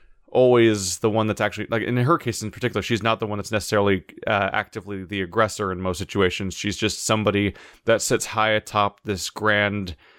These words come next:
organization of hers that is dangerous. And so that's,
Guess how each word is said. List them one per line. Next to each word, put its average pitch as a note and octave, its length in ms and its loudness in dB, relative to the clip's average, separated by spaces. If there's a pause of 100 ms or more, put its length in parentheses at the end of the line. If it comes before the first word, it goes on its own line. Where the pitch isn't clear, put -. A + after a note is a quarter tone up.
(240)
organization G#2+ 800 2
of F#2 140 0
hers G2 380 2
that G2+ 200 2
is G#2 320 2
dangerous. F2 680 -2 (420)
And G#2 160 -4
so G#2+ 100 4
that's, G#2 580 -2